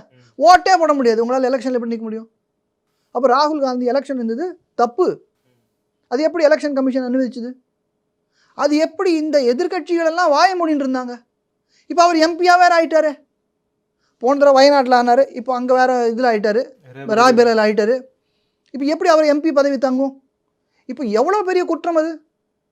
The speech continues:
Speaker 2: நான் இந்த நாட்டு குடிமகனாக இல்லாதவன் இந்த நாட்டுல ஒரு எம் பி பதவி வந்து உக்காந்துருக்கேன்னாக்கா அது எவ்வளவு பெரிய நாட்டுக்கான ஒரு ஆபத்து.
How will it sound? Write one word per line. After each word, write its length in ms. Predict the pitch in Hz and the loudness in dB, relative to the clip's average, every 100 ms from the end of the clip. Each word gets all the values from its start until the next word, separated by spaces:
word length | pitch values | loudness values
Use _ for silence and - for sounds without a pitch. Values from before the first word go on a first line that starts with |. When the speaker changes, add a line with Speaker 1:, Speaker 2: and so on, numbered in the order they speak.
| _ _ _ _ | _ _ _ _
Speaker 2:
நான் 260 | 202 269 285 | -8 -4 -2
இந்த 220 | 240 233 | -2 -4
நாட்டு 360 | 208 302 302 262 | -2 -4 -4 -6
குடிமகனாக 640 | 269 294 277 277 269 240 | -4 -2 -2 -2 -2 -4
இல்லாதவன் 800 | 208 233 285 294 277 185 151 220 330 _ _ _ _ | -4 0 2 2 2 0 -2 -8 -12 _ _ _ _
இந்த 160 | 254 240 | -4 -2
நாட்டுல 380 | 226 320 320 311 | 0 -2 -2 -4
ஒரு 160 | 240 | -2
எம் 220 | 233 262 | -4 -4
பி 140 | 269 302 | -6 -4
பதவி 340 | 262 254 240 | -4 -4 -4
வந்து 440 | 220 240 302 339 226 | -4 -4 -4 -2 -2
உக்காந்துருக்கேன்னாக்கா 760 | 294 285 247 202 185 170 156 | -2 -4 -4 -6 -8 -10 -8
அது 180 | 262 208 | -8 -4
எவ்வளவு 380 | 202 247 277 240 | -4 -2 -2 -2
பெரிய 240 | 214 233 | -4 -8
நாட்டுக்கான 840 | 196 185 262 240 240 - 208 208 226 | -8 -6 -6 -8 -14 -10 -10 -8 -8
ஒரு 120 | 180 | -6
ஆபத்து. 420 | 180 196 185 _ | -4 -4 -8 _